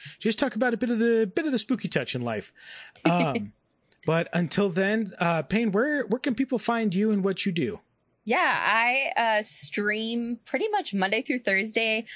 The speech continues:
Speaker 2: um, streaming WoW at twitch dot T V slash Payne Gretzky.
Speaker 1: Nice.
Speaker 2: Um,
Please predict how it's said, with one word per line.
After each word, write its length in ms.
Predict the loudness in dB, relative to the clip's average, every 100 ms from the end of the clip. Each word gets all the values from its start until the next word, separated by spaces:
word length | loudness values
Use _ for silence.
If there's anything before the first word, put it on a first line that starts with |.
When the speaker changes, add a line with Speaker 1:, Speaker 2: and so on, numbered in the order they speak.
| -20 -6 0
Speaker 2:
um, 320 | 2 2 0
streaming 460 | -2 0 0 0 0
WoW 720 | 2 2 2 0 0 -4 -8 _
at 560 | 0 2 0 -2 -8 -16 -16
twitch 400 | -4 -2 -2 -2
dot 240 | 0 0
T 200 | -4 -4 -4
V 200 | -4 -2
slash 360 | -2 -2 -4 -8
Payne 400 | -4 -2 -2 0
Gretzky. 480 | -2 -4 -8 -6 -6 -8 -18 -20 -20 -20 -18 -2
Speaker 1:
Nice. 200 | 2 4
Speaker 2:
Um, 340 | 2 2 -2